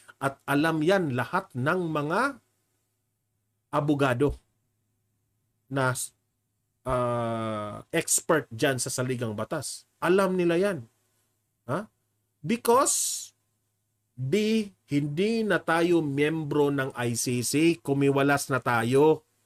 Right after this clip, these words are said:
Hindi na tayo miyembro. Bakit ba tayo magko-cooperate dyan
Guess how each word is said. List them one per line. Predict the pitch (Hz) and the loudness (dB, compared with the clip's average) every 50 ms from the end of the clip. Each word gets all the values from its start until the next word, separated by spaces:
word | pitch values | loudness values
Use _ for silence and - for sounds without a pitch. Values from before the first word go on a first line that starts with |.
| _ _ _ _ _ _ _ _ _ _ _ _ _ _ _ _ _ _ _ _ _ _ _ _ _ _ _ _ _ _ _ _ _ _ _ | _ _ _ _ _ _ _ _ _ _ _ _ _ _ _ _ _ _ _ _ _ _ _ _ _ _ _ _ _ _ _ _ _ _ _
Hindi | 175 202 202 | -10 -10 -8
na | 202 | -6
tayo | - 180 175 180 175 165 | -4 -2 -2 0 0 0
miyembro. | 156 147 143 143 139 143 143 151 160 - _ _ _ _ _ _ _ _ _ _ _ _ _ - | 0 0 0 -2 -2 -2 -4 -4 -4 -6 _ _ _ _ _ _ _ _ _ _ _ _ _ 0
Bakit | 170 190 185 - 202 - - | 0 0 0 -2 -8 -6 -4
ba | 170 | -4
tayo | 165 - 170 160 160 165 165 160 | -2 0 2 4 4 4 4 2
magko-cooperate | 156 160 156 147 147 135 - 156 151 143 - 135 127 147 143 - 143 139 143 139 139 - - | 0 0 -2 -2 -2 0 2 2 2 2 -2 -4 -6 -4 -2 -2 0 2 0 0 -2 -4 -4
dyan | 123 131 135 151 160 147 | -2 0 0 0 -2 -6